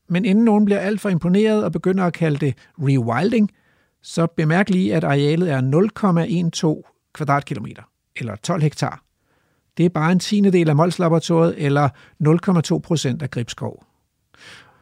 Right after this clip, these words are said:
Og bemærk, at de fire elefanter derfor må forventes at være meget afhængige af fodring.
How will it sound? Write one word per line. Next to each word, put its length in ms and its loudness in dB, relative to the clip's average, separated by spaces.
Og 300 4
bemærk, 400 -2
at 160 -6
de 80 0
fire 240 2
elefanter 400 0
derfor 320 -2
må 120 2
forventes 480 -2
at 140 -6
være 140 -4
meget 460 2
afhængige 440 0
af 80 -10
fodring. 400 -14